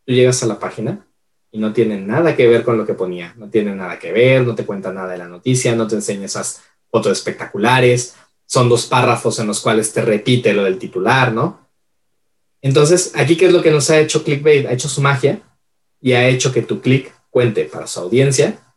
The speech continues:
sin aportarte a ti nada como, como lector, ¿no? Entonces, luego ese click va a llegar a los anunciantes, le va a decir, "Oye, mira, tengo tanta audiencia, wow, tienes muchísima audiencia,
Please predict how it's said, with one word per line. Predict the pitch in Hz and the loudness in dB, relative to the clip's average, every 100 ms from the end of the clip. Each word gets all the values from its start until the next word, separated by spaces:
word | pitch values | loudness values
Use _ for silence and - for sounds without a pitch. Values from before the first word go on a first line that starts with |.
| _ _ _ _ | _ _ _ _
sin | 113 95 | -4 -4
aportarte | 107 - 107 104 | -4 -2 -2 -2
a | 110 | -4
ti | 107 | -4
nada | 101 95 92 | -4 -4 -4
como, | 95 80 80 78 _ _ _ | -8 -12 -14 -18 _ _ _
como | 90 87 | -8 -6
lector, | 85 - 104 85 | -8 -4 -4 -4
¿no? | 85 131 _ _ _ _ _ _ _ | -8 -10 _ _ _ _ _ _ _
Entonces, | 107 107 98 85 - 107 | -4 -2 0 -4 -8 0
luego | 110 117 | 4 6
ese | 120 135 | 4 2
click | 135 139 123 107 | 0 -2 -2 -4
va | 104 | -2
a | |
llegar | 107 110 117 113 - | 2 4 4 0 -6
a | 117 | -6
los | 113 120 | -4 -2
anunciantes, | 120 120 143 139 | -2 2 4 4
le | 127 | 4
va | 113 | 4
a | |
decir, | 107 120 | 4 4
"Oye, | 123 | 6
mira, | 139 131 107 | 4 4 2
tengo | 127 127 | 0 2
tanta | 127 123 | 2 2
audiencia, | 120 127 131 - - | 4 2 0 -4 -4
wow, | 135 156 | 2 2
tienes | 139 139 | 4 2
muchísima | 135 127 131 131 | 2 0 -2 0
audiencia, | 123 131 135 117 | 4 4 2 0